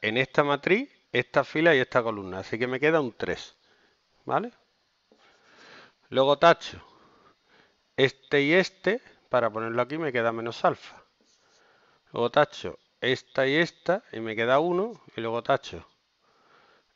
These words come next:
esta y esta y me queda alfa. Pero hay que tener en cuenta que los elementos donde la suma de los exponentes es impar,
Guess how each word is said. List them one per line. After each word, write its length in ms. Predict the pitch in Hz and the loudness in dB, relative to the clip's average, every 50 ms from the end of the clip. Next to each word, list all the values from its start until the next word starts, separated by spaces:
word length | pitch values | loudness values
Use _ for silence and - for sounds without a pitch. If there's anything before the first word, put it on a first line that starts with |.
| _ _ | _ _
esta 400 | - 127 120 - - - - 135 | -2 -2 -2 -2 -4 -2 0 2
y 80 | 143 151 | 4 4
esta 320 | 175 180 - _ - 190 | 4 2 0 _ -6 -6
y 20 | 190 | -4
me 140 | 156 127 113 | -2 -2 -2
queda 220 | 110 107 98 90 | 0 2 2 0
alfa. 300 | 87 85 - - - - _ _ _ - | 0 -2 -6 -14 -18 -18 _ _ _ 8
Pero 760 | 254 302 349 370 370 370 359 339 311 311 320 330 320 285 262 - _ _ _ _ _ _ _ - - _ _ _ - - - - - - - - _ _ _ _ _ _ _ _ _ _ _ _ - - | 10 12 12 12 12 12 12 12 12 12 12 10 6 2 -4 -12 _ _ _ _ _ _ _ -20 -20 _ _ _ -20 -20 -20 -20 -20 -20 -20 -20 _ _ _ _ _ _ _ _ _ _ _ _ -4 -2
hay 100 | 143 139 | 0 0
que 100 | 160 151 | 2 2
tener 240 | 165 165 165 165 | 2 4 4 4
en 100 | 165 160 | 2 2
cuenta 420 | 143 - 127 113 101 98 - 101 101 | 0 0 -2 -2 -2 0 0 0 0
que 160 | - - 107 | 2 0 0
los 260 | 107 113 113 - - | 0 0 -2 -2 0
elementos 880 | 123 113 110 117 135 156 156 139 - _ - - 80 76 - - - _ _ _ _ _ _ _ _ _ _ _ _ _ _ _ _ _ _ _ _ _ _ _ _ _ _ _ _ _ _ _ _ _ _ _ _ - - _ _ _ _ _ _ _ - | 0 0 2 2 2 2 2 0 -4 _ -12 -12 -12 -12 -14 -18 -20 _ _ _ _ _ _ _ _ _ _ _ _ _ _ _ _ _ _ _ _ _ _ _ _ _ _ _ _ _ _ _ _ _ _ _ _ -20 -20 _ _ _ _ _ _ _ -10
donde 380 | - 120 135 131 127 127 123 117 | -2 0 0 2 2 2 4 6
la 140 | 117 117 | 6 6
suma 320 | - - - 139 147 151 151 | 4 2 -2 0 2 4 6
de 60 | 151 | 6
los 200 | 147 147 - - | 4 4 0 -2
exponentes 680 | 147 135 - - 151 151 151 139 113 - 107 - - 127 | -6 -4 -2 -2 0 0 0 -2 -2 -4 -6 -4 -4 -4
es 180 | 113 - - | -4 -4 -4
impar, 520 | 135 131 123 - _ - 170 190 202 - | -6 -6 -6 0 _ 8 8 8 8 6